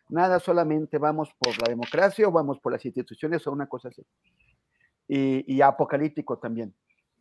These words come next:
Eh, le funciona los, o sea, le, la pregunta es, ¿le funciona? ¿Qué nos dice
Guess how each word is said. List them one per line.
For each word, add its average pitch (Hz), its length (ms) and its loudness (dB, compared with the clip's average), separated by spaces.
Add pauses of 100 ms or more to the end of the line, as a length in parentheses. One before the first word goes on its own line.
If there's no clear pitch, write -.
(260)
Eh, 147 280 6
le 156 200 6
funciona 185 720 -4 (100)
los, 151 460 0
o - 80 -6
sea, 151 160 -8
le, 151 120 6 (140)
la 139 260 2
pregunta 170 300 0
es, - 220 0 (160)
¿le 131 240 0
funciona? 170 680 -4 (340)
¿Qué 208 120 8
nos 202 320 0
dice 220 580 2